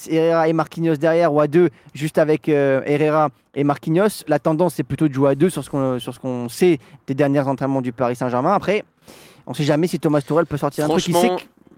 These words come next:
Speaker 1: que
Speaker 2: vu
Speaker 1: il est pas
Speaker 2: l'état
Speaker 1: très
Speaker 2: de
Speaker 1: content, en
Speaker 2: forme,
Speaker 1: fait.
Speaker 2: vu l'état de forme, euh, pas physique, hein, mais, euh, du, du jeu, je trouve que ce serait gonflé de démarrer à quatre devant, sachant qu'il n'y a pas beaucoup de certitude dans le jeu et que les matchs que nous a montré le P S G, Saint-Étienne, Lyon et Atalanta,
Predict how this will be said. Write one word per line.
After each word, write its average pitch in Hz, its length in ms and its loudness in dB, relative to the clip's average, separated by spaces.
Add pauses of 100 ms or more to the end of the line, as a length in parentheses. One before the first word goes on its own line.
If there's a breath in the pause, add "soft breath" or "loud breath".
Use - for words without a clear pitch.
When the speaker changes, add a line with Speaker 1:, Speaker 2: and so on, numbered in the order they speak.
(120)
Speaker 1:
que 123 80 -8
Speaker 2:
vu 123 120 -8
Speaker 1:
il 165 60 -2
est 170 40 2
pas 196 80 2
Speaker 2:
l'état - 0 -
Speaker 1:
très 170 120 2
Speaker 2:
de - 60 -12
Speaker 1:
content, 190 220 2
en - 40 -4
Speaker 2:
forme, 143 120 -2 (200)
Speaker 1:
fait. - 80 -20
Speaker 2:
vu 95 220 -8
l'état 127 240 -2
de - 80 -10
forme, 113 320 -4
euh, 90 360 -6 (120)
pas 107 100 0
physique, 110 460 -12
hein, 85 160 -10
mais, 85 160 -10
euh, 80 320 -8
du, 85 240 -16
du 85 220 -14
jeu, 139 360 -6 (720 soft breath)
je 85 160 -10
trouve - 240 -16
que 104 100 -8
ce - 140 -14
serait 90 180 -12
gonflé 123 800 -10
de 92 80 -14
démarrer 95 340 -8
à 98 80 -8
quatre 92 300 -10
devant, 101 340 -6
sachant 117 300 -16
qu'il 107 100 -12
n'y - 60 -10
a - 20 -20
pas 117 80 -4
beaucoup 104 200 -18
de - 60 -20
certitude 95 520 -16
dans 82 140 -12
le 85 60 -16
jeu 117 380 -10
et 85 240 -10
que 80 760 -10
les 82 100 -12
matchs 95 220 -10
que - 80 -18
nous 87 200 -16
a - 20 -10
montré 87 240 -14
le 80 60 -12
P 87 180 -8
S 85 60 -8
G, 92 120 -12
Saint-Étienne, 87 640 -12
Lyon 90 240 -12
et 82 40 -10
Atalanta, 82 540 -12